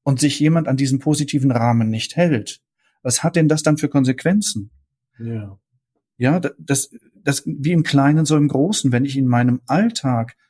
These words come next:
Speaker 1: meine eigenen Werte nicht einhalte, was passiert denn dann für mich in meiner Beziehung, wenn ich mit meiner Partnerin oder meinem Partner, mit meinen persönlichen Werten,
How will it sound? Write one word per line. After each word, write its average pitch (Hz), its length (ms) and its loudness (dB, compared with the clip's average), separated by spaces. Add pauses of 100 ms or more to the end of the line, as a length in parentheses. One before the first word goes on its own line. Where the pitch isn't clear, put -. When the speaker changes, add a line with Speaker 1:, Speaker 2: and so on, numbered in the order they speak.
Speaker 1:
meine 156 300 2
eigenen 147 320 2
Werte 139 280 0
nicht 131 220 -4
einhalte, 123 720 0 (500)
was 135 120 -4
passiert 220 340 0
denn 220 100 0
dann 135 160 2
für - 160 -2
mich 117 140 0
in 117 100 2
meiner 110 260 0
Beziehung, 101 640 -6
wenn 113 120 -2
ich 120 140 -2
mit 120 200 -2
meiner 120 240 0
Partnerin 135 640 -2 (280)
oder 123 140 2
meinem 117 260 4
Partner, 120 400 0
mit 117 160 0
meinen 117 240 2
persönlichen 117 480 -2
Werten, 117 260 -8